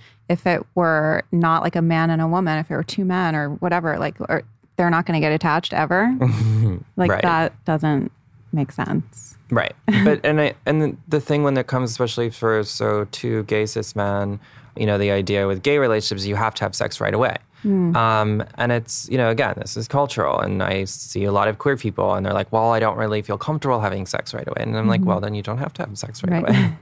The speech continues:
Speaker 2: <laughs> Um, but there's a lot of pressure. Um, so depending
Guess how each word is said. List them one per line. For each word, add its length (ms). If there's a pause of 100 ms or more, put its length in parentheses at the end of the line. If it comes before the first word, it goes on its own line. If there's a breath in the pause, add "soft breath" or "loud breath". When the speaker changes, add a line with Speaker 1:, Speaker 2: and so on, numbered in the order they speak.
(160)
Speaker 2:
<laughs> 240
Um, 320
but 100
there's 200
a 40
lot 180
of 140
pressure. 540 (340 loud breath)
Um, 220
so 140
depending 440